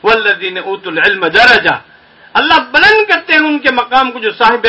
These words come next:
علم ہوتے ہیں۔ ہمارے مشائخین کی زندگیوں کو ہم دیکھتے ہیں کہ پوری دنیا ٹوٹ پڑتی تھی، یہ کس وجہ سے؟ ان کے علم،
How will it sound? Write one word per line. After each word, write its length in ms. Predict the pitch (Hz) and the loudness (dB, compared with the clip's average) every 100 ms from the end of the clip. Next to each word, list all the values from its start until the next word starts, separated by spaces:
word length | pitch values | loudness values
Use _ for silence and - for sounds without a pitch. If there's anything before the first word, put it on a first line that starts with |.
| 214 | 2
علم 260 | 415 381 | 2 0
ہوتے 300 | 226 185 - | -2 -2 -8
ہیں۔ 120 | 135 98 _ _ _ _ _ _ _ _ _ _ _ _ - | -14 -18 _ _ _ _ _ _ _ _ _ _ _ _ -16
ہمارے 260 | 139 156 160 | -8 -6 -6
مشائخین 600 | 147 - 165 156 220 214 | -10 -4 -4 -4 -6 -8
کی 120 | 175 | -10
زندگیوں 480 | 165 175 175 185 262 | -14 -10 -8 -2 -2
کو 100 | 240 | -2
ہم 120 | 220 | -4
دیکھتے 360 | 208 240 233 339 | 0 0 0 0
ہیں 140 | 330 180 - _ _ _ _ - | 0 -2 -10 _ _ _ _ -4
کہ 80 | |
پوری 260 | 262 302 359 | -4 0 0
دنیا 420 | 285 302 381 359 320 | 0 -2 2 2 2
ٹوٹ 240 | 339 320 | -6 -4
پڑتی 300 | 285 254 269 | -4 -4 -8
تھی، 140 | 220 | -6
یہ 220 | 220 165 214 | -6 -4 -6
کس 260 | 392 359 | -4 -6
وجہ 420 | 359 320 285 254 | -6 0 0 0
سے؟ 180 | 226 175 | -2 -4
ان 100 | 214 | -10
کے 120 | 220 | -6
علم، 320 | 208 226 311 | -2 2 2